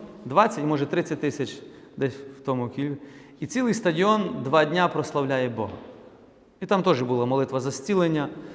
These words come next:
і були чудеса, і люди свідчили, як Бог стіла-,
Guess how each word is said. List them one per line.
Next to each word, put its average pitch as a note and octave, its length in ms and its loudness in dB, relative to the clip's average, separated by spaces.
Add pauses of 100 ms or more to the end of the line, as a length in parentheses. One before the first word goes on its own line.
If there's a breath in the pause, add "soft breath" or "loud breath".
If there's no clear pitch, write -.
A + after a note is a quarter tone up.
(180 loud breath)
і C#3 80 -2
були B2+ 260 2
чудеса, D3+ 680 2
і C#3 80 0
люди C3 240 0
свідчили, D#3+ 560 -2
як C#3 180 2
Бог C#3 160 2
стіла-, C#3+ 440 0